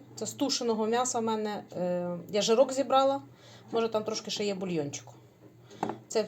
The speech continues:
щоб мені воно було пахнюче, так я хочу. Розтираємо дріжджі з цукром,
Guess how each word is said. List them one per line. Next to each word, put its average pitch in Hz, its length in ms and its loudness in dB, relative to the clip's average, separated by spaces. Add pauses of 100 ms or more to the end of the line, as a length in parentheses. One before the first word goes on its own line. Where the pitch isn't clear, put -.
(120)
щоб 208 220 -2
мені 220 180 2
воно 202 220 0
було 190 220 0
пахнюче, 190 440 0
так 185 200 0
я 180 80 0
хочу. 156 360 -4 (1160)
Розтираємо 240 680 8
дріжджі 262 460 0
з 294 100 -4
цукром, 320 420 0